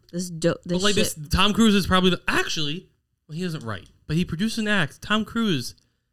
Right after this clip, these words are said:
Speaker 2: is kind of, and doesn't direct.
Speaker 1: No, I was, I was saying, like, our modern day movies would probably be Tom Cruise.
Speaker 2: Tom Cruise,
Speaker 1: If
Speaker 2: yeah.
Speaker 1: Jackie Chan was still more active,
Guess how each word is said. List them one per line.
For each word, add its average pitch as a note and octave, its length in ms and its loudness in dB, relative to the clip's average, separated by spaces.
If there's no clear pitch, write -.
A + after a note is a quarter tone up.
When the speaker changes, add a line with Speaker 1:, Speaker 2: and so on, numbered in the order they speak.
Speaker 2:
is D3+ 160 -2
kind D#3 240 0
of, C#3+ 260 -2
and D3 120 0
doesn't C#3 200 -2
direct. A#2 240 -10
Speaker 1:
No, A#4+ 160 0
I G#3+ 140 4
was, D#4+ 260 -2
I A3+ 120 2
was C#4+ 160 0
saying, C4 240 -2
like, F#3+ 200 2
our F#3 120 4
modern F#3 460 2
day F#3+ 180 4
movies F3+ 340 2
would F3+ 120 0
probably E3 260 0
be E3+ 160 -4
Tom E3 300 -2
Cruise. - 640 -8
Speaker 2:
Tom E3 180 0
Cruise, C#3 220 2
Speaker 1:
If A#2+ 80 2
Speaker 2:
yeah. A#2+ 160 4
Speaker 1:
Jackie D4+ 160 0
Chan A3+ 300 -4
was F#3+ 120 0
still F#3+ 300 0
more F3 300 0
active, F3+ 440 -4